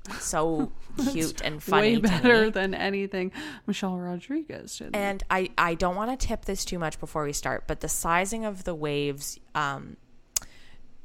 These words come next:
Speaker 1: you know, it does shift when we're going from <laughs> stunt double to actual actor. But
Speaker 2: if you account for the time this came out
Speaker 1: It's
Speaker 2: to
Speaker 1: all, it's
Speaker 2: current
Speaker 1: fine, it's fine.
Speaker 2: day, it is remarkable.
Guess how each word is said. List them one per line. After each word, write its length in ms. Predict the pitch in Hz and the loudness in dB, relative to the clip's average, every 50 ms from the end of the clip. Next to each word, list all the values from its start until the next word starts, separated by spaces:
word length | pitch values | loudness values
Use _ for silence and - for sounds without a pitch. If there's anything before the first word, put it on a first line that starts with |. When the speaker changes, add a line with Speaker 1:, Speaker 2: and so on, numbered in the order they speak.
| - - - - 175 - - - | -16 -16 -14 -14 -12 -12 -8 -4
Speaker 1:
you 120 | 190 175 | -4 -2
know, 100 | 131 95 | -2 -2
it 180 | - - 175 165 | -2 -2 -2 0
does 220 | - 175 170 165 | 2 2 2 0
shift 440 | - - - - 151 147 - - - | -2 -4 -4 -2 -4 -4 -4 -6 -6
when 160 | 160 143 143 | -6 -6 -6
we're 100 | 143 139 | -6 -6
going 240 | 139 147 135 135 143 | -6 -6 -6 -6 -6
from 180 | - - 180 208 | -6 -4 0 2
<laughs> 0 | |
stunt 400 | 208 - - - 170 185 151 - | 2 2 2 2 0 -2 -2 0
double 280 | 175 165 156 156 185 | 0 0 2 2 2
to 120 | 196 - - - - - - - - - - - - - - - - - | 4 4 2 2 -2 -6 -6 -6 -8 -8 -6 -8 -8 -10 -12 -14 -10 -8
actual 420 | - - - - 220 208 185 180 | -8 -8 -2 0 2 2 4 4
actor. 480 | 185 190 156 151 - - - 160 151 - - 587 587 539 508 - - - | 6 4 4 4 0 -4 -4 -4 -2 -2 -2 -4 -2 -2 -2 -4 0 4
But 440 | - - - - - - - - - - - | 6 6 6 4 2 -2 -4 -4 -4 -6 -4
Speaker 2:
if 260 | - 247 214 - - - | -2 -2 -4 -2 -2 -2
you 140 | 214 214 208 - | -2 -2 -2 -4
account 480 | - 220 - - 220 247 277 320 339 - | -6 -6 -4 -2 -2 0 0 0 -2 -4
for 140 | - - 233 | -6 -6 -6
the 120 | 190 180 180 | -4 -4 -6
time 520 | - - - 190 185 202 226 254 262 262 | -6 -6 -4 -2 -2 -2 0 0 0 0
this 180 | 262 262 254 - | -2 -4 -6 -8
came 340 | - - 262 254 254 247 226 | -8 -6 -4 -2 -2 0 0
out 540 | 196 185 190 196 190 190 190 190 - - - - - - - - - - - - _ - - | 2 2 2 2 2 0 0 -2 -4 -8 -12 -16 -20 -20 -20 -20 -20 -20 -20 -20 _ -6 -2
Speaker 1:
It's 180 | - 233 220 - | 0 0 0 2
Speaker 2:
to 80 | 226 214 | 2 2
Speaker 1:
all, 100 | 208 202 | 2 2
it's 120 | - 202 | 0 0
Speaker 2:
current 460 | 202 196 190 202 - 175 175 175 170 | 2 2 2 2 2 0 0 0 0
Speaker 1:
fine, 80 | 175 - | 0 0
it's 120 | 185 180 | 0 2
fine. 160 | 180 165 151 | 2 2 2
Speaker 2:
day, 180 | 185 180 185 185 - - | 2 0 0 -2 -4 -6
it 260 | - 196 196 190 180 190 | -6 -4 -2 -2 -2 -2
is 720 | 180 175 180 175 170 165 165 175 - - - - - - - | -2 0 0 0 0 0 -2 -2 -2 -2 -4 -4 -6 -10 -10
remarkable. 600 | - 196 190 185 175 165 - 185 - - 214 113 | -8 -4 -4 -4 -2 -4 -6 -8 -8 -10 -12 -12